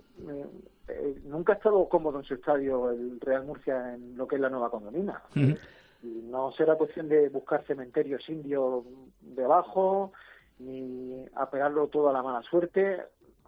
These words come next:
Speaker 1: pero algo pasa, obviamente, con el recinto murcianista para que el equipo nunca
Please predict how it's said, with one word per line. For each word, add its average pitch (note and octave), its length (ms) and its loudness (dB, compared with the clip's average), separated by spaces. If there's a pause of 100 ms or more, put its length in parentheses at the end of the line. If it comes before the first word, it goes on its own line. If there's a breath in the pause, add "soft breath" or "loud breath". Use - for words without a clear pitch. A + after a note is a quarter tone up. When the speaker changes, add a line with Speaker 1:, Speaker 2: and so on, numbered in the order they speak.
(100)
Speaker 1:
pero A2+ 160 -8
algo D3+ 220 4
pasa, E3 280 0
obviamente, D#3 400 0
con C#3+ 160 4
el C3+ 100 -4
recinto D3 360 -4
murcianista D3 640 -2 (540 soft breath)
para C3 220 0
que C3 120 -4
el B2+ 80 -4
equipo D#3+ 760 2
nunca F3 380 2